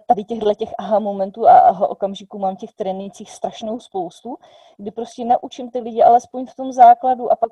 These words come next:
prostě čím dál tím dál jakoby číst ty psy, rozumět jim a reagovat jim na to. A je krásně vidět, jak ty psy se okamžitě, oni se chytějí fakt okamžitě, oni k tomu nepotřebují nic složitýho. A to je, ono je to vlastně hrozně jednoduchý.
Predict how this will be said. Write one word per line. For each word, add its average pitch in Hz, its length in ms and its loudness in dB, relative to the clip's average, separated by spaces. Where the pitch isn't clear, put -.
prostě 233 280 -18
čím 240 200 -14
dál 233 240 8
tím 240 300 -12
dál 208 380 6
jakoby 233 360 -8
číst - 340 -16
ty 302 120 -12
psy, 277 300 -10
rozumět 233 400 -8
jim 262 160 -6
a 202 60 -2
reagovat 190 400 4
jim 190 140 -10
na 185 120 -6
to. 202 100 -6
A 214 60 -4
je 214 80 -2
krásně 247 480 4
vidět, 233 300 -12
jak 233 120 -8
ty 247 120 -12
psy 240 220 -20
se - 140 -6
okamžitě, 233 600 0
oni 285 140 -8
se 320 200 -10
chytějí 311 280 -10
fakt - 240 -8
okamžitě, 226 480 -2
oni 240 160 -12
k - 40 -20
tomu 277 140 -10
nepotřebují 269 540 -8
nic 208 120 -10
složitýho. 185 440 -8
A - 20 -10
to 226 100 -6
je, 214 160 -4
ono 240 120 4
je 254 80 4
to 240 60 -4
vlastně 233 280 2
hrozně 226 280 -6
jednoduchý. 196 460 -8